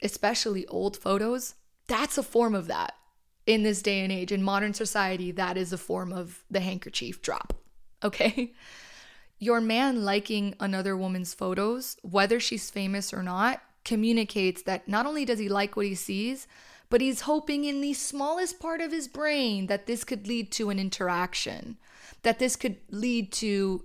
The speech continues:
engaging in a conversation. I hate to tell you this, but this is the, one of the most common ways to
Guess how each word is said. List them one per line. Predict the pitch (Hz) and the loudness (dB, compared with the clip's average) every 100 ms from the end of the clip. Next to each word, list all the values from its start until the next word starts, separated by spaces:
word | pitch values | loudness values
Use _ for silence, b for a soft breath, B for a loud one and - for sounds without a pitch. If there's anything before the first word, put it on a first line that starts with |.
| - | -4
engaging | 214 208 196 196 185 185 | -2 2 2 2 -2 -4
in | 185 | -4
a | 180 | -6
conversation. | - 180 175 - 180 175 - - - - b b b b b b b b b b b b _ - | -4 -2 -2 -4 -4 -4 -6 -8 -12 -16 b b b b b b b b b b b b _ 6
I | 233 269 | 8 8
hate | 277 269 | 4 0
to | 233 | -4
tell | - 185 | -2 0
you | 208 | 0
this, | 220 226 247 - - - _ | 0 -2 -2 -6 -10 -14 _
but | 175 202 196 190 - - _ - | 2 6 6 6 0 -8 _ -14
this | 170 240 254 269 | 2 6 6 4
is | 233 - - _ _ _ _ _ - _ _ _ | -4 -6 -14 _ _ _ _ _ -20 _ _ _
the, | 190 175 233 | -8 0 0
one | 220 202 233 | 0 2 2
of | 240 208 | 2 2
the | 214 | 0
most | 202 202 214 247 - - - | 2 2 2 0 -4 -10 -14
common | - - 240 269 285 269 | -14 -8 -2 0 0 0
ways | 226 220 208 185 175 - - - - b b b b b b - | 0 2 2 2 0 -4 -10 -16 -18 b b b b b b -8
to | - 226 226 214 208 202 196 | -6 -2 -2 0 0 0 0